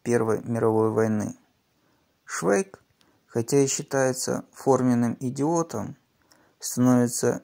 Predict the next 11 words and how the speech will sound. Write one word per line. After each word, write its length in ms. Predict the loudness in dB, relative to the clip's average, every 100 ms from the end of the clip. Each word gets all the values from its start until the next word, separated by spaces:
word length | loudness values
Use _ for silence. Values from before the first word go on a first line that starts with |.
| _
неожиданно 880 | -2 0 0 0 0 0 2 0 -2
бравым 460 | 0 2 4 2 0
солдатом 760 | 0 0 2 0 0 -6 -6 -12 _ _ _ _
и 120 | -10
попадает 760 | -4 0 0 2 2 2 -2 -14 _
во 160 | -2
множество 640 | 2 2 0 -2 -4 -2 -4
комических 880 | -2 0 0 0 -6 -6 -8 -12 -14 _
и 80 | -2
абсурдных 580 | -2 -2 -6 -4 -6 -6
ситуаций. 720 | -8 -2 0 0 -2 -12